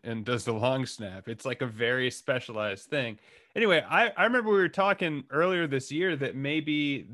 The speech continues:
the kickers were gonna have trouble because the wind was gonna change with the lack of fans, but it seems like they're performing better than thought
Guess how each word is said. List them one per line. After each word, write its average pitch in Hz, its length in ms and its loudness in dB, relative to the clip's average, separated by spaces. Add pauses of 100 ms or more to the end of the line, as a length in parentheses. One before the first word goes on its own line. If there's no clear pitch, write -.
the 127 460 -2
kickers 151 380 0
were 139 80 0
gonna 139 140 2
have 131 180 0
trouble 156 560 2
because 123 480 -4
the 117 140 0
wind 151 360 0
was 143 200 0
gonna 135 200 -2
change 139 460 -2
with 123 120 -12
the 107 100 -8
lack 120 320 0
of 107 80 -12
fans, 165 560 -6
but 131 400 -2 (240)
it 131 100 -6
seems 160 220 0
like 147 160 2
they're 139 80 -2
performing 143 480 2
better 220 280 4
than 127 200 0
thought 120 420 2